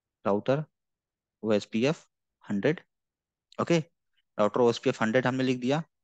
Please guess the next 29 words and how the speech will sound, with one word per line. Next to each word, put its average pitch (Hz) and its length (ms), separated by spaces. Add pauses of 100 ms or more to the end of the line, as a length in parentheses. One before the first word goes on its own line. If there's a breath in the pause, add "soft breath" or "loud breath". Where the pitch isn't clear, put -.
(280)
फिर 147 120
उसके 147 220
बाद 151 160
से 185 200
सेम 160 300 (140)
कमांड 127 260
चलाएंगे, 113 300
ये 117 160
वाला 127 180
कमांड 127 260
चलाएंगे 135 540
और 117 120
लिंक, 113 320 (220)
और 123 100
उसके - 180
बाद 170 140
से 104 220 (640)
फ़ाइव 156 420 (100)
पे 170 60
हमें 160 200
किसका? 120 480
ये 123 220
लिंक 127 200
जोड़ना 104 340
है। 110 200 (840)
तो 147 120
हम 139 180
क्या 135 140
करेंगे? 107 480